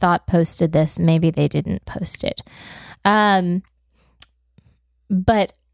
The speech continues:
somebody was posting about how it, it's, it's all of our responsibility, responsibility to, like, know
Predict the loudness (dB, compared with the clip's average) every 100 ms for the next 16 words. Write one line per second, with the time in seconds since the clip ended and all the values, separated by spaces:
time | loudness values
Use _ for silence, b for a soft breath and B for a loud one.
0 | -4 0 2 4 4 4 2 0 0 2
1 | 2 2 2 2 0 0 0 2 0 0
2 | -2 -2 -6 _ -2 -2 0 0 2 2
3 | 2 2 2 0 -2 -2 -2 0 0 2
4 | 2 2 -4 -6 _ _ _ -2 0 0
5 | 0 0 2 2 2 4 4 2 0 -2
6 | _ _ _ _ _ _ _ _ _ _
7 | _ _ _ _ -6 0 0 -2 -12 -18
8 | -6 -2 2 2 2 2 4 6 6 6
9 | 4 4 4 2